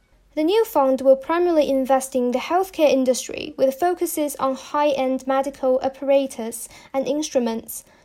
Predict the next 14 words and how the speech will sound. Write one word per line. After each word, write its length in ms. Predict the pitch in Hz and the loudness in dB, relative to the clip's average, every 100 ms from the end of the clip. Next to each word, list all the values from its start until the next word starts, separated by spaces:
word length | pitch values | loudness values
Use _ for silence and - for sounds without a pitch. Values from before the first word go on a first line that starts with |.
| _ 254 | _ 0
biopharmaceutical 1200 | 294 339 359 339 285 285 - 294 262 247 220 233 | 2 2 0 2 2 2 0 -4 -4 -6 -8 -6
and 120 | 262 | -2
medical 460 | 262 269 277 285 277 | 2 2 0 0 0
services. 800 | - 262 240 254 - - - - _ _ _ _ _ _ | 4 2 2 -2 -6 -8 -10 -14 _ _ _ _ _ _
The 80 | 311 | -4
two 260 | - 427 415 | 0 0 2
companies, 800 | 330 302 262 233 262 294 - - | -2 0 0 0 -2 -4 -10 -8
which 280 | 262 285 294 | -2 0 2
will 100 | 277 | 2
jointly 580 | 330 381 403 339 302 - | 2 0 -2 -2 -2 0
operate 420 | 269 - 277 262 | 0 4 4 4
the 160 | 262 262 | 0 0
new 180 | 302 | 0
fund, 520 | 339 240 214 214 220 | -2 -4 -4 -4 -10